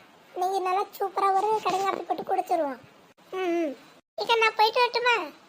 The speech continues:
உமாக்கு ஒரு நல்ல யோசனை கொடுத்துருக்கா. கடுங்காப்பி வச்சு குடிச்சோம்னு வைங்களேன், நல்லா சுறுசுறுப்பா இருக்கும். ஆமாண்டி, எனக்கு கூட தோணல பாரு, பால் இல்ல, பால் இல்லன்னு உட்காந்துட்டு கிடந்தேன்.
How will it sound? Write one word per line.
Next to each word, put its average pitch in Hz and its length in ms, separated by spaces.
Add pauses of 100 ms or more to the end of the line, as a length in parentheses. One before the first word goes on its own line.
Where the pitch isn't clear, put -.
(300)
உமாக்கு 415 320
ஒரு 453 140
நல்ல 370 160 (120)
யோசனை 392 260
கொடுத்துருக்கா. 359 400 (640)
கடுங்காப்பி 415 420
வச்சு 381 200
குடிச்சோம்னு 415 420
வைங்களேன், 392 400 (500)
நல்லா 370 180 (100)
சுறுசுறுப்பா 403 440 (100)
இருக்கும். 349 300 (680)
ஆமாண்டி, 440 360 (120)
எனக்கு 415 260
கூட 466 120 (100)
தோணல 403 340
பாரு, 370 140 (120)
பால் 392 240
இல்ல, 403 200
பால் 370 200
இல்லன்னு 392 240
உட்காந்துட்டு 370 400
கிடந்தேன். 339 320